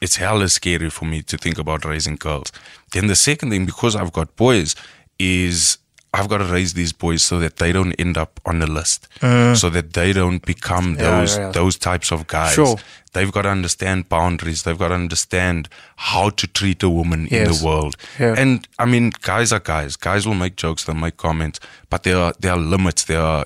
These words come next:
Speaker 1: like, you
Speaker 2: It's
Speaker 1: know,
Speaker 2: important, bro.
Speaker 1: Yeah.
Speaker 2: What you're saying is very important.
Speaker 1: And it's, that's the scary thing for me. Like,
Speaker 2: Sure.
Speaker 1: it doesn't matter how much we do as parents.
Speaker 2: Yeah.
Speaker 1: You know, your kids, their influences come from so many places. There's
Speaker 2: Yeah.
Speaker 1: social media, there's school.
Speaker 2: Yeah.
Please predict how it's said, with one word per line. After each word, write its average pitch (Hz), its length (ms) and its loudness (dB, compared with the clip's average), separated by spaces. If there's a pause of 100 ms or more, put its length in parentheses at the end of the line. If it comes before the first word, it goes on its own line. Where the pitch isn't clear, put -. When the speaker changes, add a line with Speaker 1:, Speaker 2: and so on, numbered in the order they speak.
(120)
Speaker 1:
like, - 180 -4 (280)
you 160 80 -6
Speaker 2:
It's 87 80 0
Speaker 1:
know, 92 80 4
Speaker 2:
important, 113 440 2
bro. 113 100 -2
Speaker 1:
Yeah. 110 300 0
Speaker 2:
What 120 180 -6
you're 123 80 -2
saying 123 200 0
is 107 100 -4
very 113 240 4
important. 107 540 -4 (120)
Speaker 1:
And 107 160 2
it's, - 300 0 (260)
that's 107 260 2
the 135 100 2
scary 117 380 2
thing 107 220 -2
for 107 80 -2
me. 104 180 2
Like, 85 160 0
Speaker 2:
Sure. 107 220 0
Speaker 1:
it - 160 -8
doesn't 117 280 0
matter 95 320 2
how 90 200 0
much 101 240 0
we 95 160 2
do 87 180 0
as 82 120 -2
parents. 98 500 0
Speaker 2:
Yeah. 110 180 2 (220)
Speaker 1:
You 92 100 -2
know, 90 360 0
your 92 200 0
kids, - 600 -2 (140)
their 95 200 0
influences 110 640 0
come 98 220 -2
from 87 180 -2
so - 160 0
many 98 200 2
places. 87 500 0
There's 107 160 2
Speaker 2:
Yeah. 101 40 2
Speaker 1:
social 98 300 2
media, 80 320 0
there's 78 140 -2
school. - 180 0
Speaker 2:
Yeah. 104 260 2